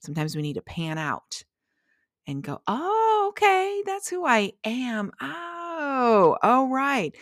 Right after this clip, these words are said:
That's why sometimes it's helpful to work with a coach or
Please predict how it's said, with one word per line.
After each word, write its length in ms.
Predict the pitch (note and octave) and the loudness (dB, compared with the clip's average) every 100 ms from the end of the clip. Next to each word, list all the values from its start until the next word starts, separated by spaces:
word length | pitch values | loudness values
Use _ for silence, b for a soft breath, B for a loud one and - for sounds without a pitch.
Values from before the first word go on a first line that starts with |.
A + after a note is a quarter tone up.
| B B - | B B -6
That's 180 | B3+ - | -4 -2
why 120 | B3 | -4
sometimes 380 | A#3 G#3 G3 F3+ | -4 -4 -4 -6
it's 160 | - | -8
helpful 380 | F#3 F#3 F3+ F3+ | -2 -2 0 -4
to 120 | F3 | -2
work 160 | D#3+ D3 | -4 -4
with 100 | D3 | -6
a 60 | C#3+ | -6
coach 400 | - D#3 D#3 - | -2 -2 -2 -8
or 260 | D3+ C#3+ C#3 | -4 -4 -6